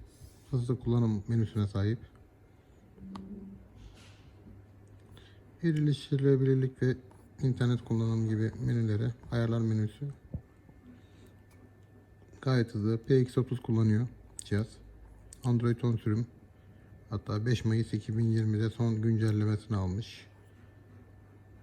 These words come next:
Hafızası iki gigabayt olduğunu gösteriyor. Yasal verilerini gösteriyor.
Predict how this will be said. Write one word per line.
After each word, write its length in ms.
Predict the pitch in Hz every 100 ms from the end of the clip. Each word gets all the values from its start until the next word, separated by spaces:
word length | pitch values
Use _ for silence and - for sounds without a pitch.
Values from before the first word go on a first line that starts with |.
| -
Hafızası 720 | 120 110 113 117 107 - 110 101 - - - - - - - - - - - - - - - - - - - - - - - - -
iki 200 | - 120
gigabayt 500 | 110 107 104 107 -
olduğunu 320 | 104 101 98
gösteriyor. 540 | 95 98 - 101 101 101
Yasal 420 | 107 107 113 107
verilerini 560 | 104 101 95 98 98 98
gösteriyor. 600 | 95 - 95 98 107